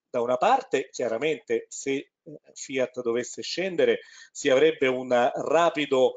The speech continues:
eh, deprezzamento del certificato.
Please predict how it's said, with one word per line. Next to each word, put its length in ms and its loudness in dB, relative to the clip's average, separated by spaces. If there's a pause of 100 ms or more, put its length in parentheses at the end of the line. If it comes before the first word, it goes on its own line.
(220)
eh, 300 -8
deprezzamento 840 -2
del 140 0
certificato. 800 -4